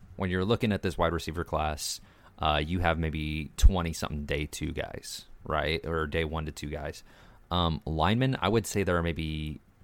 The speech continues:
six day, day one to two guys. And then the rest are day three guys. So that's just one thing, is the demand of the players. There's a lot more good receivers than there are good offensive linemen.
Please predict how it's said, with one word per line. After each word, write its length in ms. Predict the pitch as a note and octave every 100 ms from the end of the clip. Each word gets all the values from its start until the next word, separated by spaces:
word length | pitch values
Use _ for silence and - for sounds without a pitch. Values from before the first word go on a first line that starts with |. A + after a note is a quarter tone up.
| - _ - - -
six 640 | - - D#2+ - - - - _ - - - - - - _
day, 280 | D#2 C#2+ D2+ G2 E2+
day 140 | D#2+
one 240 | D2 C#2+
to 80 | C#2
two 140 | - -
guys. 600 | - - - - - - - _ -
And 140 | F2
then 100 | E2
the 80 | D#2+
rest 480 | D2+ D#2+ D2 - -
are 140 | D2+
day 180 | C#2+ C#2
three 280 | - B1 - -
guys. 260 | A#1 - - - - -
So 120 | A#2
that's 140 | D3+
just 200 | D#3+ -
one 200 | G2 F2+
thing, 220 | C#2+ G1+ B1+
is 360 | D#2 - - -
the 80 | F#2
demand 380 | E2+ F2+ F2
of 100 | E2+
the 60 | F2
players. 460 | - D#2+ - - -
There's 180 | F2+
a 40 | E2+
lot 260 | G2 G#2
more 140 | G2+ F#2
good 200 | F#2 E2+
receivers 520 | D#2 - F#2 D2+ -
than 120 | D#2+
there 140 | D#2 D2+
are 160 | D2+
good 180 | D2 D#2
offensive 400 | D2 C#2+ D#2 -
linemen. 440 | C2+ F2+ E2+ G1+